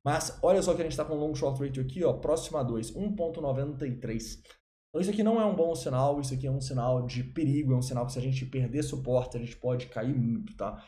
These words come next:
Então eu tomaria cuidado, entenderia esse risco aqui, dosaria as minhas exposições. Seja pra você ir vendendo se o preço for testar lá os vinte e quatro, seja pra você colocar um stop nas regiões que eu vou começar a passar a partir de agora que as instituições estão tentando segurar,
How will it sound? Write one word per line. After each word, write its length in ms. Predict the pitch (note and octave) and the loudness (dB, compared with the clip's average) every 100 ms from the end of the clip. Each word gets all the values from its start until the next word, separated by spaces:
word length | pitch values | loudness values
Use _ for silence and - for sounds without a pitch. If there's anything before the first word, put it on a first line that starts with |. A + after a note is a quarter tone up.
| - | -6
Então 160 | - | -2
eu 20 | G3+ | 2
tomaria 300 | G#3 F#3 F#3+ | 2 2 2
cuidado, 580 | F#3+ C3 C3 D3+ - - | 2 4 4 4 0 -10
entenderia 520 | - C3+ C#3+ C3+ C3+ D3+ | -4 -2 2 4 4 2
esse 180 | - | 0
risco 400 | A#2 A#2+ C3 - | -2 0 0 -2
aqui, 240 | A#2+ - D3 | -6 -2 2
dosaria 540 | E3 E3 C#3 C3+ D#3+ | 2 4 4 4 2
as 100 | C#3 | 0
minhas 200 | C3 D3+ | 0 0
exposições. 840 | B2+ - C#3+ C#3 C#3 - F#2 F2 - - _ _ - | 0 -4 -2 -2 -2 -4 -6 -8 -12 -20 _ _ -2
Seja 220 | F3+ G#3 | 0 0
pra 120 | F#3+ | 0
você 200 | F3+ F3 | -2 -2
ir 120 | D#3+ | -4
vendendo 400 | D#3 C#3+ C3 C3 | -4 -2 0 0
se 80 | - | -2
o 20 | |
preço 260 | - B2+ - | -6 -6 -4
for 140 | D3+ | -6
testar 340 | C#3 C3 - B2 | -4 -4 -2 -2
lá 160 | B2 | 0
os 140 | A2+ G#2+ | -2 -2
vinte 160 | B2+ | -2
e 60 | - | -2
quatro, 420 | C3+ C#3 F3 E3 - - - - | -2 -2 -4 -8 -10 -18 -16 -4
seja 180 | F3 E3 | -2 0
pra 100 | D#3 | -2
você 180 | C3+ | -2
colocar 280 | C#3 C#3+ C#3 | -2 -4 -4
um 60 | C#3+ | -6
stop 500 | C3 - C3+ C3 B2 | -6 -2 0 0 -4
nas 260 | B2 B2+ | -4 -2
regiões 460 | C3 B2 A#2 A#2 A#2 | 0 0 -2 -6 -6
que 40 | |
eu 60 | A#2 | -6
vou 120 | A2 | -6
começar 280 | B2 A2+ A#2 | -6 -4 -6
a 40 | |
passar 260 | - A2 A#2 | -6 -6 -6
a 60 | A2 | -6
partir 280 | G#2 B2+ | -8 -6
de 80 | B2+ | -4
agora 220 | A2 A#2 | -2 -2
que 80 | B2 | -4
as 100 | G#2+ | -6
instituições 420 | A2+ - A2 A2+ | -8 -10 -10 -10
estão 140 | - A#2 | -8 -8
tentando 340 | A#2 G#2+ A2 | -8 -8 -8
segurar, 540 | G#2+ G#2+ G#2+ - - | -8 -10 -8 -10 -12